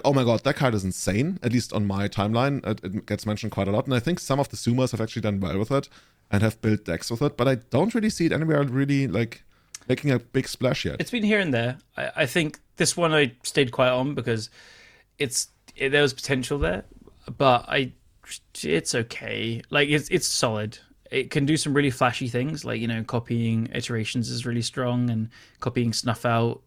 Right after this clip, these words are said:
Speaker 2: or, um, him, if you're doing that kind of stuff. Like, it's a solid card, but I think it's, like, kind of, it's not like it's so strong that it's a four of, because it is a two drop and it needs some work to get going. It's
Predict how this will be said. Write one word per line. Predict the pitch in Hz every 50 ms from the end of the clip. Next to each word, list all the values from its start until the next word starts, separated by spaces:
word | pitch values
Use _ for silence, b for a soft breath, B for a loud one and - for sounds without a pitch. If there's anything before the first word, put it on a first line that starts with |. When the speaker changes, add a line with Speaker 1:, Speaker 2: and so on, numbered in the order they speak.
| _
Speaker 2:
or, | - - 101 104 104 98 - - - - - -
um, | - - - - - 123 120 - _ - -
him, | - 135 120 117 120 120 120 117 117
if | 117 -
you're | - 123
doing | - 117 117 117 117 113
that | 113 113 -
kind | - 117
of | 113
stuff. | - - 131 120 117 120 - - - -
Like, | - 123 120 - B B B B B B B B B B B B _
it's | - 196 196
a | 240
solid | 202 - 147 127 131 123 120
card, | - 113 107 110 110 110 - _ -
but | - 123 113 -
I | - 123
think | 110 - - - 135 123 123 131
it's, | 123 - - - -
like, | - 127 120 120 - _ -
kind | - - 127 127
of, | 131 117 - - -
it's | - 139 - -
not | 165 165 175 170
like | 165 151 147 - - -
it's | 147 127
so | - - 151 139
strong | 127 - - - 127 127 135
that | 131 -
it's | - -
a | 113
four | - - 117 113 120 120
of, | 127 139 143 143 - - _ _ - -
because | - 117 113 110
it | 120 123
is | 113 113
a | 113 107
two | - - -
drop | 120 - 131 127 117 -
and | 113 -
it | -
needs | 113 113 110 110 - - _
some | - - - 123 120 113 117 120 -
work | - 123 120 120 -
to | -
get | - - - -
going. | - 127 123 123 123 120 120
It's | 120 120 - -